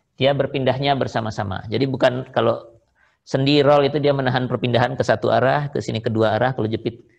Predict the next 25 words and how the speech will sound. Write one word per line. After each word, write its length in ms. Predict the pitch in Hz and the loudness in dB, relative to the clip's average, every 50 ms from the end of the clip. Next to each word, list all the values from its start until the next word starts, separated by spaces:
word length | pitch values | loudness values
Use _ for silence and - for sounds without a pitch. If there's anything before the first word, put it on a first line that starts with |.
| _ _ _ _ _ _ _ - | _ _ _ _ _ _ _ -8
tiga 320 | 123 107 98 120 110 104 104 | -6 0 2 2 2 2 2
dengan 180 | 104 104 104 | 0 -2 -2
rotasi. 540 | 104 107 101 - 107 - - 139 156 165 - - - - _ _ _ _ _ _ _ _ _ _ _ _ _ _ - | -2 -2 -2 -2 -4 -4 -4 -6 -6 -6 -8 -16 -20 -20 _ _ _ _ _ _ _ _ _ _ _ _ _ _ -4
Kalau 160 | 123 123 123 | 0 0 0
engsel 480 | 127 131 135 135 - - 139 139 139 139 | 2 0 -2 -2 0 0 2 2 2 0
itu 80 | 165 | 0
menahan, 640 | 165 160 147 135 131 - 139 139 147 147 143 123 - - - _ _ _ _ _ - | -2 0 0 0 0 0 0 0 -2 -2 -6 -6 -8 -14 -20 _ _ _ _ _ -6
eh, 160 | 120 113 110 | -2 -2 0
diferensial 640 | 110 120 131 127 135 127 127 127 127 - 131 127 127 | 0 0 0 2 2 2 2 0 2 2 2 2 2
perpindahan 640 | - 120 123 - 120 113 107 101 95 104 98 98 92 | 2 -2 -4 -2 -2 -2 -2 -2 -2 -4 -8 -10 -12
ya. 240 | - 110 113 110 110 | -16 -14 -8 -8 -4
Jadi 400 | 107 117 117 117 120 123 - _ _ _ _ _ _ _ | -2 0 0 0 -2 -4 -10 _ _ _ _ _ _ _
ujung 320 | - 123 123 117 135 131 131 | -6 -6 -2 -2 -2 -2 0
kiri 320 | - 180 170 180 180 180 | 0 2 4 4 4 4
sama 240 | 180 180 151 143 135 | 2 0 -2 0 0
ujung 240 | 131 131 135 139 143 | -2 -2 -2 -2 0
kanan 320 | 151 156 156 156 151 139 | 0 0 0 0 0 -2
yang 80 | 139 139 | -2 -4
ketemu 320 | 147 147 143 143 139 135 | -4 -4 -4 -4 -4 -4
di 60 | 127 117 | -4 -4
engsel 320 | 120 123 - 147 156 151 | -4 -2 -2 -2 -2 -2
mesti 240 | 143 143 - - 156 | -4 -6 -4 -4 -2
berpindah 480 | 143 139 131 - 127 127 127 127 131 | -2 -2 -2 -2 0 0 0 0 0
bersama-sama 640 | 117 113 - - 104 107 107 - 101 101 - 98 - _ | -2 -4 -2 -2 -4 -4 -4 -6 -6 -8 -8 -12 -14 _
ya. 120 | - _ | -20 _